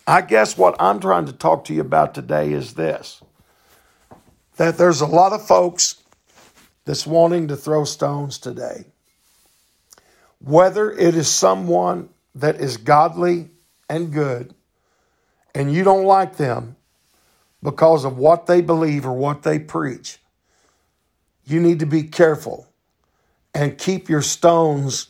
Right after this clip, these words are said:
to yourself. Don't be picking up rocks. Don't be headed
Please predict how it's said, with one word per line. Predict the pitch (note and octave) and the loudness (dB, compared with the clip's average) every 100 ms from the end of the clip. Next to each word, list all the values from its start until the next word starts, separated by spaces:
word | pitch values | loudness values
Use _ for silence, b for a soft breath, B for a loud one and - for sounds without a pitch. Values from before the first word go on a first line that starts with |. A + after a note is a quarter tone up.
| _ | _
to | - D#3 | 0 2
yourself. | C#3 A#2+ - C#3+ C3+ - - _ _ _ _ _ _ _ _ _ A#2+ | 2 0 0 2 0 -2 -12 _ _ _ _ _ _ _ _ _ 0
Don't | D3+ F#3+ F#3+ | 2 2 0
be | G3 | -6
picking | - F3+ F3+ D#3+ | 2 2 2 2
up | D#3+ | 2
rocks. | E3 D#3+ - - - | 4 2 2 -6 -10
Don't | - A#2+ D#3+ F3+ | -12 -4 0 0
be | F#3+ F#3+ | 0 0
headed | D#3 F#3+ F3 E3+ - | 4 4 4 -4 -8